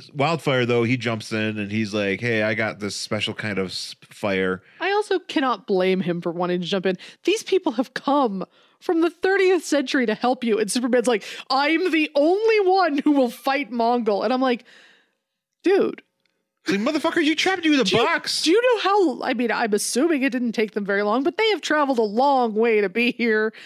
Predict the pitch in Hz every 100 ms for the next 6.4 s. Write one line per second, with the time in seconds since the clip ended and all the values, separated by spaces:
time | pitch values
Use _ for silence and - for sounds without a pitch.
0 | - _ 415 427 247 214 - 208 - 214
1 | 220 220 226 - 381 381 269 160 - 262
2 | 262 294 311 247 294 294 320 320 247 180
3 | 202 302 - 226 254 254 262 262 262 311
4 | 233 185 190 - 214 262 185 285 285 285
5 | 302 285 349 403 415 320 254 294 349 349
6 | 392 370 277 -